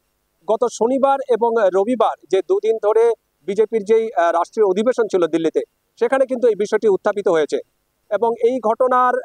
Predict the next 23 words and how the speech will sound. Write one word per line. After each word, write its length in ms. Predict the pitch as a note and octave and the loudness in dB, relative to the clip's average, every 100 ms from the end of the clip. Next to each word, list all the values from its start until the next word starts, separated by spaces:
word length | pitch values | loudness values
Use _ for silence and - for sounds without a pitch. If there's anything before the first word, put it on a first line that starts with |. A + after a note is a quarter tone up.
| G3 | 0
আহ, 80 | G3 | 0
প্রচুর, 340 | G#3+ G3+ A#3 | -2 0 0
আহ, 300 | G3+ G3 F3+ F3+ | 2 2 0 0
খুবই, 320 | - A#3 B3 | -2 -2 0
আহ, 100 | F#3+ E3+ | 0 -2
তীব্র 260 | A3 G#3+ A#3+ | -2 0 0
নিন্দা 260 | G#3 A3+ A#3 | 0 0 -2
করেছেন, 340 | A3+ G3+ G3 | -2 0 0
আহ, 240 | F3+ E3 E3 | 0 0 0
কেন্দ্রীয় 420 | F#3+ F#3 G3 G3 - _ _ | -2 2 2 2 -2 _ _
প্রতিরক্ষা 420 | A3+ B3+ A#3+ A3 | -8 -2 -2 0
মন্ত্রী 240 | G#3 G3+ F#3+ | -2 0 0
রাজনাথ 300 | F3 F3 F#3 | 0 -2 -6
সিং। 180 | - F3 - _ _ _ | 0 -2 -2 _ _ _
এবং 200 | G3+ A3+ A3+ | -4 -4 0
এটি 160 | A3+ C4+ | 0 0
অত্যন্ত 320 | A3+ C4 A#3 | 0 0 0
লজ্জাজনক, 560 | A3+ A#3 C4 B3 G#3+ E3 | 0 2 0 0 -2 0
তিনি 120 | G#3 | 0
বলেছেন 340 | G3 C4 A#3+ G3+ | 2 2 0 0
যে 80 | |
এটি 120 | G3+ G#3+ | 0 0
অত্যন্ত 280 | - G#3+ | -2 -2